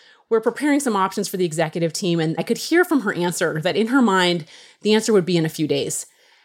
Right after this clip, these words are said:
And I could see we needed to get an answer in the next few minutes or hours.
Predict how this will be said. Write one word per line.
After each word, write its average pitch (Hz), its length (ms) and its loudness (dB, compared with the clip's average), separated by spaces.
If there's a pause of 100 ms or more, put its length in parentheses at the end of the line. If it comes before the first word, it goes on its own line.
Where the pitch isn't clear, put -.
(260)
And 208 120 2
I 196 60 0
could 254 140 -2
see 294 400 6
we 240 160 4
needed 262 220 8
to 185 80 -2
get 170 160 4
an 165 60 -2
answer 165 340 -2
in 165 140 0
the 160 60 2
next 160 340 -2
few 175 180 0
minutes 175 400 2
or 156 220 -2
hours. - 540 -4